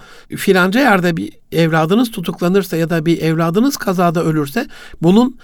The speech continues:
sizde yaşattığı o derin duygu, derin acı çok daha farklıdır. Bu derin acı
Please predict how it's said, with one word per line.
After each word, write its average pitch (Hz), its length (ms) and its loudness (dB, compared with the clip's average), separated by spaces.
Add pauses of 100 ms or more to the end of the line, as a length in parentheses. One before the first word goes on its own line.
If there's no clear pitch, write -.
(140)
sizde 180 340 0
yaşattığı 175 720 0
o 165 160 0
derin 196 380 2
duygu, 156 440 0
derin 180 320 2
acı 196 300 -2 (240)
çok - 240 -2
daha 170 140 -2
farklıdır. 151 580 -8 (420)
Bu 269 260 2
derin 277 280 4 (160)
acı 156 440 0